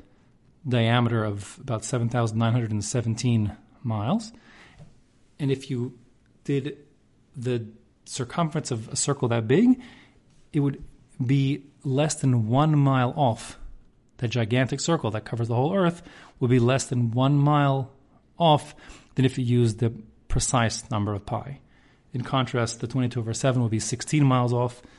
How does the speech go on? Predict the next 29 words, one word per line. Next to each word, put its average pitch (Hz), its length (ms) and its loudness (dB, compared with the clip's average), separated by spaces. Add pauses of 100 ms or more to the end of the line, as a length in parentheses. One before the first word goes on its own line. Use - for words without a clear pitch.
(240)
The 123 80 -8
Babylonian 120 540 0
number 113 200 0
would 107 100 0
be 107 100 -2
two - 160 -4
hundred 110 180 0
eleven 135 260 0
miles 127 240 0
off. 120 160 -2
The 113 80 -8
Egyptian 120 320 -2
approximation, 117 540 -2
two 127 60 -4
hundred 104 160 -4
forty 147 220 0
miles 127 260 0
off. 123 280 -4 (1600)
Um, 101 420 -6 (1000)
the 143 120 0
Indian 131 220 4
approximation, 113 480 -4
two - 120 -4
hundred 113 160 0
sixty-three 143 540 0
miles 127 300 2
off, 127 260 -2 (320)
et 127 120 -6
cetera. 107 320 -4